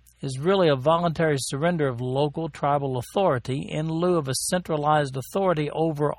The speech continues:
all the tribes. That would involve a complete restructuring of the government.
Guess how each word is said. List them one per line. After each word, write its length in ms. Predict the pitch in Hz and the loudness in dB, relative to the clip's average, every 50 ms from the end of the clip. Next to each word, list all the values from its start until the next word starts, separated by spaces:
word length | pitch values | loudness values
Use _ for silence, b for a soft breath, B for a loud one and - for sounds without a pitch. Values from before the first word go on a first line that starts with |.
| - | -2
all 420 | - 151 160 175 180 180 180 185 185 | 2 4 4 6 6 6 4 4 2
the 100 | 185 180 | -2 -4
tribes. 680 | - - 202 185 165 123 104 98 - - - - - b b b b b b b b b b b b b b _ | -2 4 6 6 6 6 2 -2 -8 -14 -16 -18 -18 b b b b b b b b b b b b b b _
That 160 | - 170 180 180 | -4 -2 0 2
would 260 | 175 170 160 160 - - | 0 0 0 -2 -6 -4
involve 400 | 165 156 147 165 170 175 160 151 | -4 0 4 6 6 6 4 2
a 80 | 139 | -2
complete 480 | - - 147 139 127 - 175 185 202 - | -4 -4 -6 -6 -4 -2 -2 -2 -2 -2
restructuring 1080 | 170 156 147 170 190 196 180 - - - - - 208 208 - - - - 135 135 143 151 165 | -6 -4 0 2 2 2 2 0 -4 -6 0 4 4 4 4 2 -6 -4 -2 -2 0 -2 -2
of 60 | 165 | -2
the 80 | 185 | -2
government. 500 | 180 196 190 175 156 127 104 92 - - | 2 2 2 2 2 -2 -4 -6 -10 -14